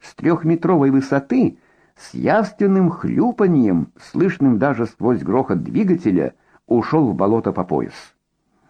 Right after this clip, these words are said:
Из висящей машины на него озадаченно смотрели лётчики, механик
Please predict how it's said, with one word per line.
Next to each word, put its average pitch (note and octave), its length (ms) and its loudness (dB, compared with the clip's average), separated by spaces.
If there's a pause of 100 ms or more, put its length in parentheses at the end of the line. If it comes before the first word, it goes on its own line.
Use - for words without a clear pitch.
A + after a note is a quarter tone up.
(280)
Из C#3 240 2
висящей D3+ 720 0
машины F#3 720 0 (420)
на F#2+ 180 0
него D3 320 2
озадаченно D3 840 2
смотрели B2 560 0
лётчики, C3 920 0 (220)
механик D3 800 0